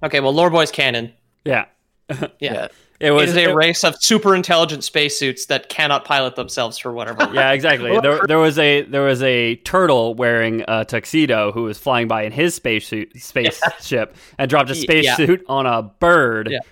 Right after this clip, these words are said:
Speaker 2: who then turned
Speaker 1: Yeah.
Speaker 2: into Psychro. And
Speaker 1: Yeah.
Speaker 3: Does it go with, like, the, the chain of, of, like, animals eating each other? 'Cause a crow would eat a worm. What would eat a crow?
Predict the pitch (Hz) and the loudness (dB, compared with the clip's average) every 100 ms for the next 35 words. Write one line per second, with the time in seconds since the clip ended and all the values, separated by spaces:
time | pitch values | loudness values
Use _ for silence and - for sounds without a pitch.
0 | _ 127 123 120 131 127 117 120 - 135 | _ -4 -2 -2 0 -2 -2 -6 0 2
1 | 139 131 110 110 110 117 120 113 _ _ | 2 0 -4 -4 -8 -12 -16 -20 _ _
2 | - 135 127 - _ _ _ - 165 233 | -10 -8 -8 -14 _ _ _ -8 -4 -2
3 | 175 180 247 254 233 208 156 156 139 123 | 2 4 2 2 2 0 2 2 4 4
4 | 117 113 - 135 - 131 131 143 135 123 | 2 -2 -6 -4 -2 0 0 0 0 0
5 | 120 110 117 113 113 120 113 - 113 131 | -2 -8 -4 -4 -2 -2 -4 -6 -4 -2
6 | 139 131 131 139 127 151 147 156 160 160 | -2 -2 -4 -6 -4 -2 0 0 0 -2
7 | 135 - 165 165 143 131 117 123 135 139 | -6 -2 0 2 0 0 0 0 -2 -2
8 | 131 147 131 120 - 117 139 | -4 -2 -4 -4 -4 -2 -2